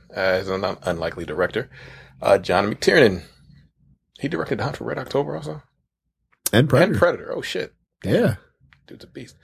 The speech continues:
Speaker 1: Uh, yeah.
Speaker 2: Apparently not so
Speaker 1: It's
Speaker 2: much
Speaker 1: also
Speaker 2: anymore.
Speaker 1: the first directorial work he's had in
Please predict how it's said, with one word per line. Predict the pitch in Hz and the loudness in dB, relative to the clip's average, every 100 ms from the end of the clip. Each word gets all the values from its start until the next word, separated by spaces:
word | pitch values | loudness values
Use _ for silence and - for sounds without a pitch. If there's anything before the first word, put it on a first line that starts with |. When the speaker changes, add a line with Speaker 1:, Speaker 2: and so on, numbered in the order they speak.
| _ - - - | _ -20 -18 0
Speaker 1:
Uh, | 156 139 135 131 127 123 117 107 104 _ _ _ | 4 8 8 6 4 0 0 0 -2 _ _ _
yeah. | - 110 95 - _ _ _ _ _ _ _ | 2 4 4 0 _ _ _ _ _ _ _
Speaker 2:
Apparently | - 160 175 | 4 6 6
not | 160 180 | 4 6
so | 220 | 6
Speaker 1:
It's | 190 | 6
Speaker 2:
much | 190 | 8
Speaker 1:
also | 139 151 156 | 8 10 8
Speaker 2:
anymore. | 135 120 | 8 6
Speaker 1:
the | |
first | - 147 156 135 | 6 4 6 6
directorial | 123 127 - 143 123 | 4 4 6 4 6
work | 120 120 | 0 -2
he's | 131 117 | -2 -2
had | 117 117 107 _ - _ _ _ _ - | 2 2 2 _ -20 _ _ _ _ -12
in | 120 | -12